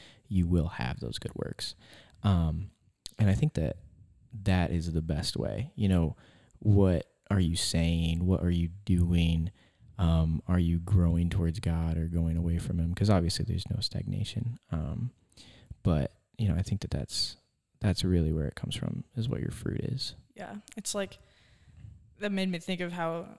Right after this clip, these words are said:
Speaker 2: when we, when we're planted next to the stream of living water, like, we can, we feel like we're being filled up.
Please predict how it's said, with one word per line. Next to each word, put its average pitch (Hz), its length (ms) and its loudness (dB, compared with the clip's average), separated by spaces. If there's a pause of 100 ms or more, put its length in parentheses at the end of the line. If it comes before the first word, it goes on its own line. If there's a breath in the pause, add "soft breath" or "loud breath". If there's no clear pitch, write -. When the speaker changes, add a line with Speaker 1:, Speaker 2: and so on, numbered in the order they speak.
Speaker 2:
when 190 300 -4
we, 180 420 -6 (360 soft breath)
when 185 340 -6
we're 185 100 -6
planted 185 380 -6
next 175 200 -8
to 185 60 -10
the 170 60 -6
stream 170 200 -8
of 170 60 -12
living 170 240 -14
water, 170 340 -8 (300)
like, - 240 -10 (800)
we 190 120 -12
can, 175 420 -6 (720 soft breath)
we 208 100 -4
feel 220 360 -2
like 180 180 -2
we're 175 80 -2
being 156 240 -6
filled - 320 -10
up. - 240 -14